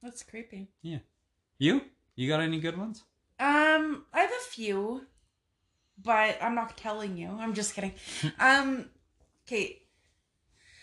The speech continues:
Speaker 1: I do have a few, but I'm only gonna say two of, two fast ones. Um, one of them, uh,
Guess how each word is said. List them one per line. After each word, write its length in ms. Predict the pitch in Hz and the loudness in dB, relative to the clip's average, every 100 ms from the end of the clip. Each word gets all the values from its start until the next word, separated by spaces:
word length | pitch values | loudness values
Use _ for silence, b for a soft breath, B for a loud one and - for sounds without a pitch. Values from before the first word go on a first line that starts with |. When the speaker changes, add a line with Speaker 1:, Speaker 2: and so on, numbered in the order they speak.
| B B B B _ _ | B B B B _ _
Speaker 1:
I 120 | - | 4
do 80 | 285 | 6
have 140 | 359 370 | 6 4
a 40 | |
few, 260 | 370 233 170 B B B B | 0 -2 -4 B B B B
but 100 | 254 | 6
I'm 180 | 254 262 | 8 6
only 200 | 269 269 | 2 2
gonna 220 | 269 262 | 0 0
say 220 | 247 - 226 | -2 -2 -4
two 220 | - 202 | -4 -2
of, 200 | 170 - | -4 -6
two 200 | - 226 | -8 -8
fast 360 | 214 175 - - | -4 -4 -6 -12
ones. 300 | - - - - | -14 -10 -10 0
Um, 520 | 240 247 247 240 175 | 4 6 4 0 -2
one 240 | 226 277 | -2 4
of 220 | 320 285 247 | 4 2 0
them, 500 | 262 254 254 262 247 _ _ _ _ B B B B - | 2 2 0 -4 -8 _ _ _ _ B B B B -2
uh, 760 | 220 214 214 208 208 208 214 | 0 2 2 0 -2 -2 -6